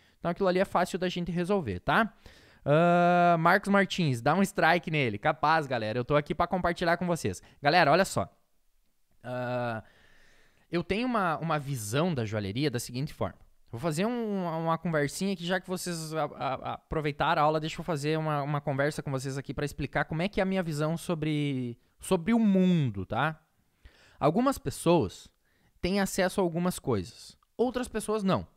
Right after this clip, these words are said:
É simples assim, algumas pessoas vêm, outras pessoas não vêm, tá? Eu tive a sorte de ver,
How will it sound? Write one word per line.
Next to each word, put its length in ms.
É 100
simples 400
assim, 360
algumas 320
pessoas 420
vêm, 320
outras 220
pessoas 320
não 200
vêm, 300
tá? 320
Eu 200
tive 260
a 60
sorte 400
de 100
ver, 340